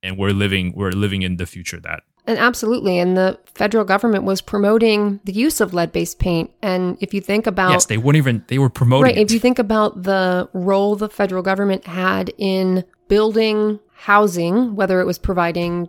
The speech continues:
Speaker 2: funding for the development of housing or planning housing developments for soldiers in particular returning from World War Two, like, my, my cousins in Pennsylvania live in a little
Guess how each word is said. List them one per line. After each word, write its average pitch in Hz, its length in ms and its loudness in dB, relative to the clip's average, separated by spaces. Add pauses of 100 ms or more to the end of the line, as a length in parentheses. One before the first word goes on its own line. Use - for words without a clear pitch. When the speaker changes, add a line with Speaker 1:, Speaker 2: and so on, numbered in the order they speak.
Speaker 2:
funding 180 360 -2
for 175 160 -4
the 175 100 -4
development 220 400 -2
of 220 80 -6
housing 202 480 -2
or 170 120 -2
planning 190 680 -2
housing 185 300 -2
developments 180 420 0
for 190 560 0
soldiers 208 560 0
in 180 80 0
particular 190 540 -2
returning 180 800 -4
from 190 240 -2
World 185 240 0
War 170 160 -4
Two, 190 560 -2 (280)
like, 190 160 -2
my, 208 380 4
my 190 180 -2
cousins 190 680 -2
in 185 320 -2
Pennsylvania 202 580 -2
live 180 560 0
in 196 160 -2
a 190 220 2
little 190 580 -2